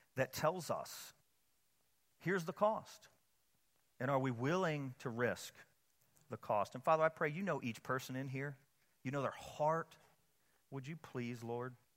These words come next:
please reveal to them what you want them to take from this message. Reveal to them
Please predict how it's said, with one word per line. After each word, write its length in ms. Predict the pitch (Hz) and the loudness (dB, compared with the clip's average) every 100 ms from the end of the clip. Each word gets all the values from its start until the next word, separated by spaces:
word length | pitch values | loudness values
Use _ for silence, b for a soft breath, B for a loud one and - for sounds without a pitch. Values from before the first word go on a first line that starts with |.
| _ | _
please 460 | - 139 110 87 - - _ - - _ _ _ _ _ _ - - | -2 2 2 0 -14 -20 _ -20 -20 _ _ _ _ _ _ -20 -4
reveal 400 | 120 113 147 147 | -4 0 0 0
to 120 | - | -2
them 380 | 110 127 143 127 | 8 10 10 6
what 160 | 117 | -2
you 80 | 117 | -2
want 220 | 107 110 | -4 -4
them 140 | - 101 | -4 -4
to 60 | 98 | -4
take 380 | - 107 - - b b b | -2 -2 -2 -14 b b b
from 160 | 127 | -4
this 180 | 107 - | -4 -2
message. 460 | 107 104 - 87 - B B | -2 -2 -4 -10 -12 B B
Reveal 420 | 120 110 127 143 | -4 -2 -2 -2
to 160 | 156 135 | -4 -4
them 400 | 120 143 123 101 | 2 2 2 -2